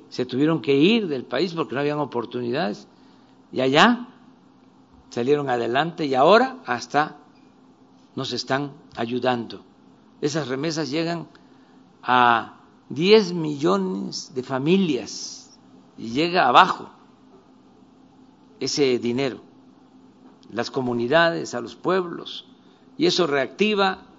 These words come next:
el comercio, reactiva la economía. Eso es desarrollo.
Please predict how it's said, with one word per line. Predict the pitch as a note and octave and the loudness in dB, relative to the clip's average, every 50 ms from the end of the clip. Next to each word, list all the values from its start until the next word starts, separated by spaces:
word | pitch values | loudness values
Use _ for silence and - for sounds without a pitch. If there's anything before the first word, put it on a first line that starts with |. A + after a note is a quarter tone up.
| _ _ _ - - _ | _ _ _ -20 -12 _
el | C#3 C3 | -8 -8
comercio, | B2+ - C3+ C3+ D#3+ G3 G#3 G3 - - F#3+ F3+ | -4 -2 -2 0 2 2 2 2 2 2 0 2
reactiva | D3 D3 C#3 - - F3+ F3 F3 | 2 0 -2 2 4 4 4 6
la | E3 D3+ | 4 0
economía. | D#3 - C#3 C3+ C#3 C#3 D#3+ F#3+ G3 F3 C#3 G2 - - - - - - _ _ _ _ _ _ - _ | 0 -2 -4 -4 -2 0 2 4 4 4 2 -2 -8 -16 -20 -20 -20 -20 _ _ _ _ _ _ -12 _
Eso | - F3+ D#3+ G3+ | -2 2 2 2
es | G3 D#3 | 2 4
desarrollo. | E3 F3+ - - E3 D3+ D3 F#3 G3+ G3 E3 D#3 C3 - - | 4 2 4 4 4 6 8 8 8 8 8 6 2 0 -2